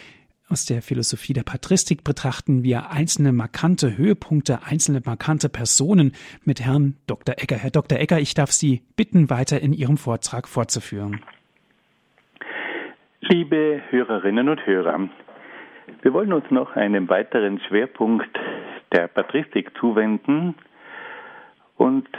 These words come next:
Speaker 2: dabei darauf hinweisen, dass es in der Patristik auch noch um den Kampf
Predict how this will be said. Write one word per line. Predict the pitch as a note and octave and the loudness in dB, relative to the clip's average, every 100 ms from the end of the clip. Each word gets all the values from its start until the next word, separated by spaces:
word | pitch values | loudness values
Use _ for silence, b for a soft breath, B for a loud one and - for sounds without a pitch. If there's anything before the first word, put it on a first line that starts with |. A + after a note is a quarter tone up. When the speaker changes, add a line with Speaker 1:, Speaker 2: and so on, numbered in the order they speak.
| - | -2
Speaker 2:
dabei | G#2+ G2+ G2+ A#2 | -2 0 0 0
darauf | G#2 F2+ E2+ | -2 -2 -4
hinweisen, | - B2 A2+ F#2+ G2+ - G#2 G2+ F2 - | 0 0 2 0 -2 -2 0 0 -2 -2
dass | A#2 A#2+ - - | -2 -2 -8 -2
es | G2 - - | -2 -2 -4
in | C3 D3+ | -2 0
der | - | 0
Patristik | F#2 - A2+ - B2 A2+ - | -2 -2 -6 -2 -2 -2 -6
auch | F2+ F2 G#2+ - | -2 -2 -2 0
noch | G2 - - B B B B B B | 0 0 -10 B B B B B B
um | - A2+ A2+ | -4 -2 0
den | F2+ F2 E2+ E2+ _ _ | 0 -2 -4 -8 _ _
Kampf | - A2 D3 | -4 -2 -2